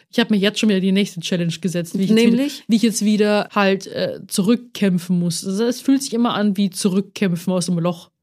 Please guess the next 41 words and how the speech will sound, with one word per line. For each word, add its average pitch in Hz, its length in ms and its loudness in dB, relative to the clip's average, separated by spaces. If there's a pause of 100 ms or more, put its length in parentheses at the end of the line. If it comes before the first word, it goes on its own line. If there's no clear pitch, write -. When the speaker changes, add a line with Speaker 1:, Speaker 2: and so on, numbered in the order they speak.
(100)
Speaker 1:
So 185 120 -2
Story 185 340 -4
of 165 140 -4
my 170 100 -2
life. 180 380 -2 (580)
Aber 202 180 -2
im 202 100 2
Januar 214 380 2
ist 202 100 -6
doch 214 160 -6
dieses, 202 480 -2
ähm, 190 520 -2 (580)
Wim 220 240 4
Hof 226 240 -2
Camp 202 260 0
in 190 140 0
Polen. 175 460 -2 (400)
Speaker 2:
Wo 196 340 -2
du 214 140 4
in 202 180 2
Eiswannen 175 580 -2
steigen 156 360 -6
möchtest. 165 520 -10 (200)
Speaker 1:
Ja, 180 260 -4
wo 208 80 0
ich 208 100 -4
im, 196 240 -4
wo 202 80 -2
ich 202 120 -2
im 196 100 0
Bikini 269 460 0
auf 220 120 -2
den 220 160 -2
Schneesturmberg 175 840 -2
gehen 170 220 -4
möchte, 160 420 -8
in 185 140 -2
Speaker 2:
Ja, 208 80 0
Speaker 1:
Polen. 170 400 0
Speaker 2:
ja 202 160 0
und? 330 360 -2